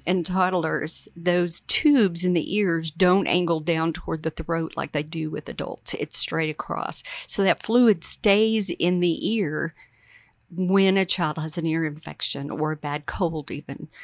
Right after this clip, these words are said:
So you think if a child has three, four ear infections in a year, those, that fluid can stay in up to ten weeks.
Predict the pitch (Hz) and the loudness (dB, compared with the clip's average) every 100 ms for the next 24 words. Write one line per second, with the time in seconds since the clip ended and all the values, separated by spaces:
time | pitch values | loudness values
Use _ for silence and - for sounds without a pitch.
0 | - - - 208 220 240 226 220 226 - | -18 -2 0 2 4 6 6 6 4 2
1 | - - 185 180 180 170 160 156 156 - | 0 0 2 4 2 0 0 0 0 -2
2 | 151 165 180 185 180 175 - - - 180 | -6 -4 -2 -2 -2 -6 -10 -16 2 4
3 | 170 170 - 170 170 160 - 160 - 165 | 4 2 2 0 2 0 -4 -4 0 0
4 | 156 147 143 151 180 156 156 - - - | 0 -2 -4 -2 0 -2 -4 -12 -18 -20
5 | - 202 233 - - 160 - _ 196 - | 2 4 4 0 -6 -16 -20 _ -4 -2
6 | 262 294 330 - 214 175 - 170 170 208 | 2 6 6 4 0 0 0 0 2 2
7 | 254 175 - 160 185 180 165 175 - - | 2 -2 -6 -4 0 0 0 -4 -6 -10
8 | - | -12